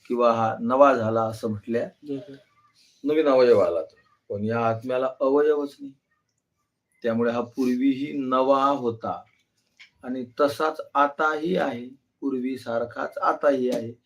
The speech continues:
Speaker 1: यालाच म्हणतात पुराण. बघा, अयं तु आत्मा, हा आत्मा तर निरवयवत्वात्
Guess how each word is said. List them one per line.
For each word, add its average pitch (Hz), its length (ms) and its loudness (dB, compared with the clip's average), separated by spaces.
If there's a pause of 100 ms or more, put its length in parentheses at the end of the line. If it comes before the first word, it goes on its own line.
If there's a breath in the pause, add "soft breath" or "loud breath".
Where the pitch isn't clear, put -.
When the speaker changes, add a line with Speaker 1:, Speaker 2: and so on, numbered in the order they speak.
(320)
Speaker 1:
यालाच 117 220 0
म्हणतात 117 280 -6 (180)
पुराण. 143 340 2
बघा, 123 260 2 (960 soft breath)
अयं 160 300 2
तु 143 140 0
आत्मा, 110 540 -2 (100)
हा 135 240 -2
आत्मा 110 320 -2
तर 104 140 -8 (240)
निरवयवत्वात् 131 1600 4